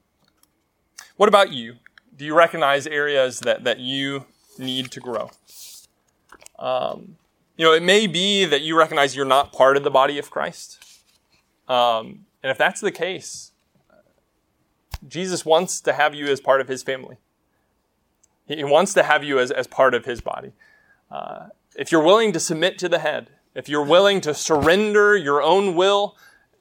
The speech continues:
uh, to that of the king, to submit your life to the Lord by burying the old man of sin in the waters of baptism, you can be raised to walk a new life, no longer living yourself,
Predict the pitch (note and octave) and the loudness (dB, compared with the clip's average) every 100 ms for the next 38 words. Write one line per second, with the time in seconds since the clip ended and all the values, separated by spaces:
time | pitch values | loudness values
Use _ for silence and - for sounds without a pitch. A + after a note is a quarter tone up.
0 | - C#3+ C#3 D3+ C#2 - _ - - E3 | -4 0 0 0 -2 -8 _ -14 -6 -2
1 | F3 F3+ F3 F#3 _ _ _ D3 D3+ E3 | 2 2 0 -8 _ _ _ 2 2 2
2 | D3+ E3 D#3+ B2 - _ _ _ _ _ | -4 -6 -8 -8 -16 _ _ _ _ _
3 | _ _ _ _ - C3+ C#3+ D#3 G3 F3 | _ _ _ _ -12 -10 -2 0 0 -2
4 | D#3+ D3 E3+ D#3+ - D3+ C#3+ D3+ D#3+ E3 | -2 2 0 -2 -10 -8 -6 0 2 2
5 | C#3+ B2 A#2+ C#3+ D#3+ F#3 F3+ D#3+ C#3+ E3 | 2 0 2 -2 0 0 -2 -2 2 2
6 | D#3+ D3+ C#3+ D#3 D#3 C3+ C#3 D3 C3 C#3 | 0 -2 -2 -6 -4 0 0 0 -2 0
7 | D3 C#3 D3+ F3 D#3 C#3+ C#3+ E3 E3 C3+ | 0 -4 -12 -10 -6 0 0 -2 -6 -2
8 | C3+ C#3 - C3 C3 E3+ F#3 D3 A#2+ C3+ | 2 2 0 -12 -8 -8 0 2 2 -6
9 | - _ _ _ - B2+ C3 D#3 D#3+ D#3+ | -20 _ _ _ -2 0 2 2 0 0
10 | D3+ D#3+ D3+ D3 - A#2+ B2+ | -2 -2 -8 -14 -8 -6 -6